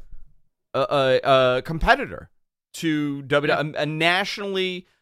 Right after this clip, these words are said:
Speaker 1: a nationally televised competitor. Whether or not you consider them a real competitor, that's not, that's not the point. The point is there is competition on the air. There is a national product that looks like an A plus product on television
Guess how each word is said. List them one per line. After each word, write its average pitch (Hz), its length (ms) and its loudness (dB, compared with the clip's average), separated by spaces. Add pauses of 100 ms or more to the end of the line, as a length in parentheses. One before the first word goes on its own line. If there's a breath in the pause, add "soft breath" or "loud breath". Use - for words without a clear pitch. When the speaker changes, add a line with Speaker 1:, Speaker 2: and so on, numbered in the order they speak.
(100)
Speaker 1:
a 113 80 -8
nationally 156 600 -4
televised 139 600 -2
competitor. 127 520 -6
Whether 131 340 -4
or 214 80 -4
not 175 280 0
you 151 60 -8
consider 160 400 -6
them 160 160 2
a 147 80 0
real 147 180 0
competitor, 147 400 0
that's 139 280 -2
not, 156 280 2
that's 135 160 -2
not 143 140 -2
the - 60 -6
point. 165 180 -6
The 160 60 -8
point 175 240 -4
is 151 100 -8 (260)
there 143 140 4
is 156 100 -4
competition 160 640 0
on 135 140 0
the 123 160 -2
air. 95 260 -4 (340)
There 131 160 0
is 135 120 0
a 131 80 -2
national 151 520 -2
product 139 440 2
that 123 120 0
looks 143 380 0
like 160 140 -4
an 127 240 -8
A 151 200 -2
plus 147 400 -4
product 117 760 0 (360)
on 147 260 4
television 104 680 0